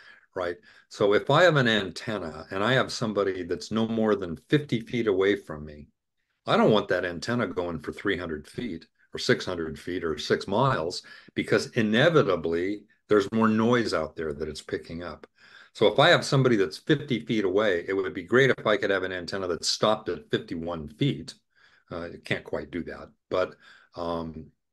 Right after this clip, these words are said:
so what we wanna do is attenuate our antennas. In fact, uh, you, uh, if you really wanna do a high-end job, I mean, the guys that do arena level shows, if you wanna go see Elton John at the Enorma Dome,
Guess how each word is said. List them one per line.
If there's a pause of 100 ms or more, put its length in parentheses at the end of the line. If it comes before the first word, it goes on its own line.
(240)
so
what
we
wanna
do
is
attenuate
our
antennas.
In
fact, (1160)
uh, (360)
you, (460)
uh, (140)
if
you
really
wanna
do
a
high-end
job,
I
mean,
the
guys
that
do
arena
level
shows,
if
you
wanna
go
see
Elton
John
at
the
Enorma
Dome,